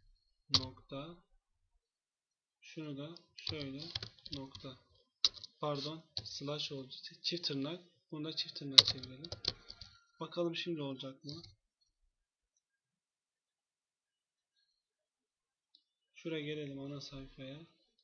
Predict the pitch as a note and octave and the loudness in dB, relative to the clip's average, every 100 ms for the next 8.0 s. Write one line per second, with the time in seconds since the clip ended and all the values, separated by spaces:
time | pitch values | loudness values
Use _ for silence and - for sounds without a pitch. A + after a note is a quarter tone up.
0 | _ E3 D3 D3 C3+ C#3 D#3+ - _ _ | _ -10 -8 -6 -6 -8 -12 -16 _ _
1 | _ _ _ _ _ _ _ _ _ - | _ _ _ _ _ _ _ _ _ -20
2 | _ _ _ _ _ _ _ - - _ | _ _ _ _ _ _ _ -20 -20 _
3 | _ _ _ _ D#3 E3 D#3+ D3 E3 E3 | _ _ _ _ -2 0 0 -2 -4 -4
4 | E3 D#3 D#3+ D#3+ D3 D#3+ D3 C3+ C3+ - | 0 0 2 -2 -2 -4 -2 -2 -4 -6
5 | C3+ B2+ C#3+ D#3+ D#3+ - D3+ C#3+ C#3+ D3+ | -6 -6 -8 -8 -10 -8 -6 -4 -6 -6
6 | F#3+ D#3 D3 D3+ D3 D#3+ D3+ C3+ C#3 - | -8 -6 -6 -6 -10 -10 -10 -8 -8 -10
7 | D3 - - C#3+ C3+ C3+ C3+ C3 C3 D#3 | -12 -14 -12 -10 -8 -10 -12 -12 -12 -16